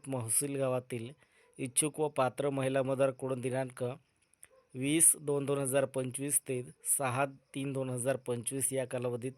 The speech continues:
कार्यालयीन वेळेत सार्वजनिक सुट्टीचे दिवस वगळून अर्ज मागवण्यात येत आहेत.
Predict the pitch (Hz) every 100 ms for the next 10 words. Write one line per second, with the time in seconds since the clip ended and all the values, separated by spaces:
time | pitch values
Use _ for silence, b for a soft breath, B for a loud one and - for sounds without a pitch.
0 | - 120 113 123 139 - b b b b
1 | 131 127 127 - - 131 131 135 127 143
2 | 151 - 120 139 123 139 127 127 139 -
3 | 127 120 120 143 b b b b 117 127
4 | 131 143 123 117 123 127 156 156 156 113
5 | 92 92